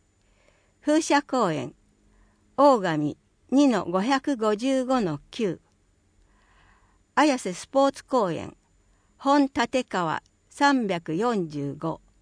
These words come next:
市からの要請時に利用可能。綾瀬タウンヒルズショッピングセンター、深谷中一の一の一。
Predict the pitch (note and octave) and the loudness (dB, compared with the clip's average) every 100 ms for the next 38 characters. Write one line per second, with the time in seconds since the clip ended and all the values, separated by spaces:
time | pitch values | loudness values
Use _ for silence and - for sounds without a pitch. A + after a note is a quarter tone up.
0 | _ _ _ _ - - - - - - | _ _ _ _ -20 -20 -20 -20 -18 -8
1 | - D#4+ A#3 F3+ D#3+ - _ A#3+ C#4 D4 | 0 2 2 0 -2 -6 _ 2 2 2
2 | C#4+ B3 F#3+ E3+ D3+ D3+ - _ _ _ | 0 0 0 -4 -4 -6 -8 _ _ _
3 | _ G3 A#3+ C#4 C4+ B3+ A3 F#3 F3 E3 | _ -4 0 2 2 -2 -4 -2 -2 -4
4 | - - _ _ _ _ _ _ _ _ | -8 -16 _ _ _ _ _ _ _ _
5 | _ _ _ - D4 B3+ - F3 - G#3 | _ _ _ -2 0 0 -2 -6 -2 0
6 | C#4+ E4 D#4 D4 G#3+ E3 D#3+ F3+ F3 - | 2 2 2 0 0 -4 -4 -6 -6 -2
7 | C#4 C#4 C4+ B3+ A3 E3+ - D3 - - | 0 2 0 -2 -4 -4 -6 -8 -8 -16
8 | - _ - - D4+ A#3 E3+ F#3 F#3+ - | -20 _ -20 -2 0 2 0 -2 -4 -8
9 | D#3 - _ G3+ G3 D4 C#4 G3 - F3+ | -12 -14 _ -8 -4 0 0 0 -2 -4
10 | E3+ C4+ A3+ D#3 - D3 - E3+ | -4 -4 -2 -4 -6 -10 -6 -6